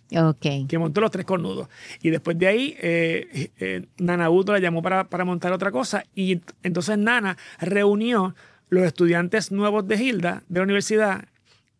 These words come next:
Speaker 2: con los ex, con algunos ex de Histriones.
Speaker 1: Ujú.
Speaker 2: Y ahí se montó El Gato Manchado. Y con, con, con El Gato Manchado, eh, Javi-, eh, Jaime Suárez la convence para hacer otro taller nuevo.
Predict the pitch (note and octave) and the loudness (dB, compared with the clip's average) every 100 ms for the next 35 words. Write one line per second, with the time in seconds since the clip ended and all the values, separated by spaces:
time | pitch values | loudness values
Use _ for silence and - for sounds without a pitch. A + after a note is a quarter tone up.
0 | - A3 B3+ - - F#3 - G3+ G#3+ - | 2 2 2 -2 -2 -2 0 0 0 -4
1 | - _ _ E3+ F3 E3 F#3+ A3 - G#3+ | -14 _ _ -2 0 2 2 0 0 -2
2 | A3+ - - F3 E3 F3 F3 F#3 D#3+ _ | -2 -8 -6 -4 -2 -2 -4 -4 -10 _
3 | F3 E3 D3+ D3+ E3 E3 F#3+ G3+ F#3+ B3 | -4 -2 0 2 2 2 0 -2 0 0
4 | F#3 E3+ F3 F3 E3+ D#3+ F#3+ - _ _ | 2 0 0 -2 -4 -6 -8 -12 _ _
5 | _ _ _ _ _ _ _ - F#3 E3+ | _ _ _ _ _ _ _ -2 0 2
6 | E3 E3+ - E3+ E3 E3+ D#3+ D#3 E3 G#3 | 2 2 0 0 0 0 0 2 2 2
7 | A3 G#3 C4 A#3 F#3+ - _ _ _ - | 0 0 0 0 -2 -6 _ _ _ -6
8 | F#3 E3+ E3 D#3+ D3+ D#3+ E3 E3+ F3+ E3 | 0 2 4 2 2 0 2 0 2 0
9 | D#3+ E3+ G3 - - D#3+ G3 D#3+ A#3+ G#3+ | 0 -6 -10 -12 -4 -2 0 0 0 2
10 | F#3+ G3+ G3+ A#3 B3 F#3+ F3 E3+ - F#3+ | 0 0 0 0 0 -4 -2 -4 -2 -4
11 | F#3 - F#3 E3+ D3 E3+ F3+ C#3 C#3+ | -4 -2 -2 -2 -2 -4 -6 -6 -10